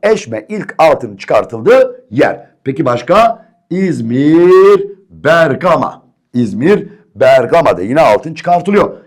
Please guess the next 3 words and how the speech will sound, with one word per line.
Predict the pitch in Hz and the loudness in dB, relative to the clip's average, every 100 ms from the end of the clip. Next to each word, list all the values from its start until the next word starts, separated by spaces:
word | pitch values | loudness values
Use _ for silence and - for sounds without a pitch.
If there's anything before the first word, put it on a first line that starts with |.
| - | -4
Yine | 190 147 95 - _ | 0 0 -2 -14 _
Gümüşhane, | 95 82 165 175 160 165 170 180 202 214 - _ _ _ | -16 -6 -4 -4 -6 -4 -2 2 2 2 -2 _ _ _
Kerkit. | 202 220 90 92 _ | -2 0 -2 -8 _